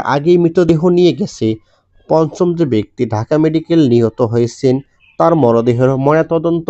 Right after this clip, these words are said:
করা হবে কিনা, এ বিষয়ে জানতে গোপালগঞ্জ পুলিশের সঙ্গে বেশ কয়েকবার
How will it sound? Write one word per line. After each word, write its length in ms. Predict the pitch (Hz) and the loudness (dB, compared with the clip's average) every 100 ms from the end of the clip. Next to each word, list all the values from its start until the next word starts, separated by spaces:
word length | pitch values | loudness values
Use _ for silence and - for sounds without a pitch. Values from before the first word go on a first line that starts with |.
| 170 | -6
করা 240 | 170 165 | -2 0
হবে 300 | 131 110 113 | 0 -2 -4
কিনা, 300 | 110 - 123 123 - | -4 -2 -2 -2 -2
এ 100 | 147 | 0
বিষয়ে 380 | 151 151 180 170 123 | 0 0 0 0 2
জানতে 380 | 110 117 113 123 123 _ _ _ | -2 0 -2 -2 -4 _ _ _
গোপালগঞ্জ 600 | 123 131 127 160 160 165 165 | -2 -2 2 0 2 0 0
পুলিশের 440 | 117 110 110 123 123 - _ _ - | -4 -4 -2 -2 -2 -8 _ _ -8
সঙ্গে 360 | - 165 165 | -2 0 0
বেশ 200 | 160 170 165 | 0 -2 -2
কয়েকবার 540 | - 110 107 - 123 | 0 2 0 -2 -2